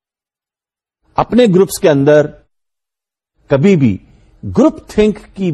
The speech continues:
بیماری کو پریویل نہ ہونے دیجیے، جڑ نہ پکڑنے دیجیے۔ اس لیے کہ اس سے پھر ہوگا یہ کہ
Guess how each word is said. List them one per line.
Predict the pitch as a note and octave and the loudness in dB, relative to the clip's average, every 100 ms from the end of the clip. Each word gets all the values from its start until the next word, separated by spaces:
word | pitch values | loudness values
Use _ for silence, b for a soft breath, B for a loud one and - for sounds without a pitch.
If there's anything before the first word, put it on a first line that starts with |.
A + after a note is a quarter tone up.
| A#2 | -2
بیماری | B2 A#2+ A#2+ C3+ A2 | -2 0 2 0 -2
کو | A2 E2+ C#2+ _ _ _ _ _ _ _ _ _ _ _ _ - | -6 -6 -8 _ _ _ _ _ _ _ _ _ _ _ _ -4
پریویل | B2+ B2 A#2+ | 0 2 0
نہ | A#2 | 0
ہونے | G2 G2 | -4 -8
دیجیے، | F2 E2+ F2 G2+ G#2 _ _ _ _ _ _ _ _ - | -8 -10 -8 -8 -8 _ _ _ _ _ _ _ _ -4
جڑ | C3+ F3 | -2 0
نہ | E3 B2 | 0 -2
پکڑنے | A2 G#2 F#2+ | -4 -6 -8
دیجیے۔ | F2 D2+ B1 - _ _ _ _ _ _ _ _ _ - | -10 -14 -20 -20 _ _ _ _ _ _ _ _ _ -6
اس | E3+ G3 | -4 -2
لیے | A#3+ | -4
کہ | A3 | -4
اس | G#3+ - | -8 -4
سے | A3 | -2
پھر | F#3+ C#3 | 0 0
ہوگا | F#3 G#3+ | 2 2
یہ | D#3 C3 E3 - _ _ _ _ _ _ _ | 2 0 -2 -10 _ _ _ _ _ _ _
کہ | _ | _